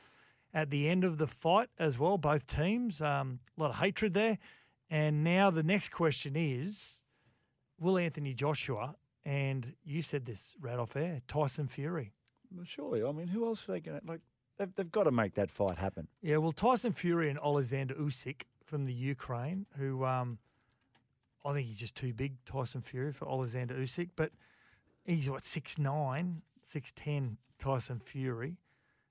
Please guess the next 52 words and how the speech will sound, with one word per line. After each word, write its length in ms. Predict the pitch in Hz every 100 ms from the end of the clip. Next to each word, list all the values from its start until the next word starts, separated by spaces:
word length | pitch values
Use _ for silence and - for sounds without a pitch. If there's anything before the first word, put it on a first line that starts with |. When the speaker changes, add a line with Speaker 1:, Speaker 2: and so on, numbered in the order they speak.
| _
Speaker 2:
They're 100 | 139
Speaker 1:
And 100 | 131
Speaker 2:
just 100 | 127
Speaker 1:
Anthony 160 | 156 170
Speaker 2:
monsters, 240 | 170 147
Speaker 1:
Joshua's 400 | 120 156 156 151
Speaker 2:
aren't 0 |
they? 140 | 127 123
Speaker 1:
about 80 | -
six 280 | - 131
five, 320 | - 120 123 120
six 240 | - 120
six, 480 | - - 147 - -
like 160 | 135 127
a 60 |
massive 460 | 135 156 143 143 123
human. 520 | 135 135 120 117 147 - _ _ _ _ _
Um, 520 | - 139 143 135 131 127 -
and, 160 | 170
and 240 | 190 208 180
they're 80 | 175
both, 240 | 185 156 - _ -
they're 100 | 147
both 260 | 156 127
Poms, 420 | - 127 104 95 - -
so 200 | - 127
it 180 | 131 151
makes 280 | 160 127
sense. 340 | - 135 107 -
It'll 120 | 127
be 120 | 135
at 140 | 135 131
Wembley. 480 | 131 127 127 127
It'd, 140 | 117 110 _ _ _ _ -
it'd 100 | 131
be 120 | 139
one 160 | 135 151
of 40 |
the 60 | 127
biggest 260 | 127 120
paydays 540 | - 131 127 120 120 117
in, 180 | 117 139
in 120 | 131
boxing 340 | 120 113 -
history, 380 | 107 131 - 131
you 100 | 113
would 120 | 107
think. 200 | - 131 - _ - - - - _
And 240 | 147 151 165
A 200 | 165 165
F 140 | -
L, 240 | 160 131